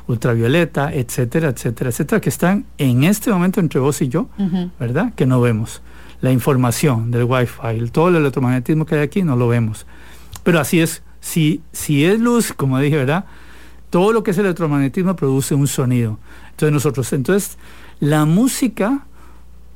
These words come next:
Speaker 1: como fue diseñada, ¿verdad? Ejecutada por seres humanos,
Speaker 2: Ujú.
Speaker 1: idealmente para alegrar, para entretener, para comunicar algún tipo de emoción, pues va dirigida claramente al ser humano,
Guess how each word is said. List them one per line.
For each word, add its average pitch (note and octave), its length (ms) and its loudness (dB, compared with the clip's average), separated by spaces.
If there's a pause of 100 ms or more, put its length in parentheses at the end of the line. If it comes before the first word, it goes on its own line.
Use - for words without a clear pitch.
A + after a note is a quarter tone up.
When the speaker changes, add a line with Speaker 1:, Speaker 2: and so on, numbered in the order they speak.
(440)
Speaker 1:
como D#3 300 2
fue F#3 220 2
diseñada, F#3+ 840 2
¿verdad? D3+ 320 0
Ejecutada D#3+ 640 -2
por G3+ 180 0
seres G3 320 0
humanos, E3 640 2
Speaker 2:
Ujú. F3 380 -8 (640)
Speaker 1:
idealmente D#3 880 2
para A#2 720 -2
alegrar, C#3 1040 2
para A#2+ 260 -2
entretener, C3 840 2
para A2+ 320 -2
comunicar C3 800 2
algún B2 320 0
tipo D3 300 0
de D3 60 4
emoción, C#3+ 520 2 (240)
pues F3 240 2
va B2+ 120 0
dirigida D#3 520 0 (280)
claramente C#3+ 520 0
al D3 80 0
ser C#3 220 -2
humano, C#3 340 0